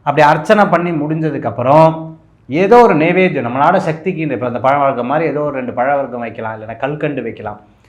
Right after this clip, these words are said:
அப்படி நைவேத்தியம் பண்றது ரொம்ப விசேஷம். மல்லி புஷ்பத்தினால நைவேத்தியம் பண்றது ரொம்பவுமே சிறப்பு. அப்படி வீட்ல இருக்கக்கூடிய பூனால பூஜை பண்றது அவ்வளவு சிறப்பு. அப்படி பண்ணி முடிச்சதுக்கப்புறம் அந்த கா-, அர்ச்சனை பண்ண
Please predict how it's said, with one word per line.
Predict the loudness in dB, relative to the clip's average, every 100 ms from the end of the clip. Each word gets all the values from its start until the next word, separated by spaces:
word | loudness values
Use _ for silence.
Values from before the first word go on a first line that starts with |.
| _ -16
அப்படி | -10 -6
நைவேத்தியம் | -2 -2 -2 -2 -4
பண்றது | -4 -6 -6
ரொம்ப | -8
விசேஷம். | -8 -10 -14 -14 -6
மல்லி | -2 0 0
புஷ்பத்தினால | -2 -6 -8 -6 -4 -2 -4
நைவேத்தியம் | -6 -8 -8 -8 -10
பண்றது | -10 -12 -12
ரொம்பவுமே | -12 -10 -10 -10
சிறப்பு. | -8 -6 -6 -8 -16 _ _ _ _ -10
அப்படி | -8 -2
வீட்ல | 0 0 0 2 2 0
இருக்கக்கூடிய | -6 -6 -6 -4 -6 -6
பூனால | -8 -8 -4 -4 -4 -6
பூஜை | -6 -6 -6
பண்றது | -6 -6 -6
அவ்வளவு | -8 -10
சிறப்பு. | -16 -16 -16
அப்படி | -10
பண்ணி | -6 -4 -4
முடிச்சதுக்கப்புறம் | -6 -8 -12 -12 -6 -4
அந்த | -4 -6 -6
கா-, | -6
அர்ச்சனை | -6 -6 -6
பண்ண | -4 -6